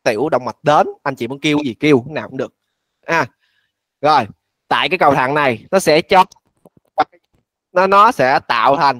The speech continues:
một cái búi mao mạch cầu thận. Được chưa? Nó tạo thành một cái búi mao mạch cầu thận. Nó tạo thành một cái búi mao mạch cầu thận. Tạo thành một cái búi mao mạch cầu thận.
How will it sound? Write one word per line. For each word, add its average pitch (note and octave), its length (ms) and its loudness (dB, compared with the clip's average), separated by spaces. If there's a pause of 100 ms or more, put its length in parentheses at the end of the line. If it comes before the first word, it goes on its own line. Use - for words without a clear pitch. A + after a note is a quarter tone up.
một A#2 240 -4
cái E3+ 320 0 (160)
búi G#3 340 4
mao D#3+ 180 2
mạch - 180 -8
cầu A2+ 180 -2
thận. G#2+ 180 -8 (500)
Được A#2 160 -12
chưa? B2+ 260 0 (120)
Nó C#3 80 -14
tạo A2 220 -2
thành A2+ 140 -6
một A2 60 -8
cái C#3 120 -8
búi D#3+ 180 2
mao E3 120 -4
mạch A#2+ 160 -8
cầu A2 160 -6
thận. G#2 220 -16 (3000)
Nó D3 100 -20
tạo B2 220 -18
thành A#2 140 -20
một A2+ 100 -20
cái D3 80 -20
búi D#3 140 -18
mao F3 140 -20
mạch A#2+ 180 -20
cầu A2 180 -20
thận. G#2+ 180 -20 (2250)
Tạo A#2+ 220 -12
thành A#2+ 140 -16
một A#2 120 -14
cái E3 80 -18
búi E3+ 160 -12
mao F3 120 -10
mạch B2 120 -14
cầu A2 180 -12
thận. G#2+ 180 -14